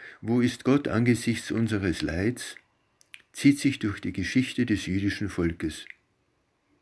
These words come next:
Im Evangelium geben die Worte Jesu Antwort. „Ich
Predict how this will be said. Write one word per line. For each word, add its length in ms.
Im 140
Evangelium 720
geben 300
die 160
Worte 280
Jesu 480
Antwort. 640
„Ich 420